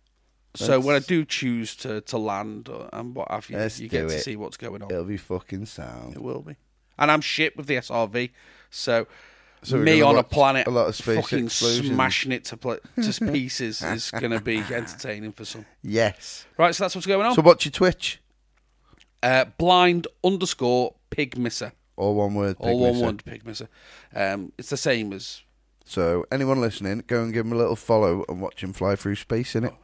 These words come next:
Speaker 1: Yeah, yeah, it's gonna be good. It's gonna be
Speaker 2: It's
Speaker 1: groovy.
Speaker 2: right. It's right.
Speaker 1: Innit?
Speaker 2: What are we doing this week, my friend?
Speaker 1: We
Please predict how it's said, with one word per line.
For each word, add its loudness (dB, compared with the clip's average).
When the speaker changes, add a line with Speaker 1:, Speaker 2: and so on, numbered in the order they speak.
Speaker 1:
Yeah, 2
yeah, 2
it's -6
gonna -8
be -12
good. 0
It's -20
gonna -8
be -4
Speaker 2:
It's -4
Speaker 1:
groovy. 2
Speaker 2:
right. -4
It's -6
right. -4
Speaker 1:
Innit? -12
Speaker 2:
What -10
are -14
we 0
doing -2
this -6
week, -10
my -8
friend? -16
Speaker 1:
We 4